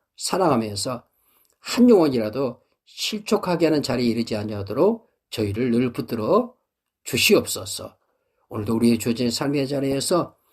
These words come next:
서로를 귀히 여기고 존중히 여기는 은혜의 삶을 승리함으로 살아가게 하여 주시기를 원하옵고 예수님 거룩하신 이름으로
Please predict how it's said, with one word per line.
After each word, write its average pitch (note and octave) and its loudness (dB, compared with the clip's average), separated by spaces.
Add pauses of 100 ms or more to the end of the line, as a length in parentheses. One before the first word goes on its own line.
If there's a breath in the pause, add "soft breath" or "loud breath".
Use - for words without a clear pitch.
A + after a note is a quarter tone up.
(260)
서로를 A#2+ 0
귀히 F3+ 0
여기고 C#3+ 0
존중히 E3+ 2
여기는 C3 0 (360)
은혜의 F3+ 6
삶을 C3+ 0 (200)
승리함으로 F#3+ 4
살아가게 A2+ -4
하여 G#2+ -8
주시기를 E3 -4
원하옵고 G2+ -6 (720 soft breath)
예수님 A2 -2 (300)
거룩하신 G#2+ 0
이름으로 C3 2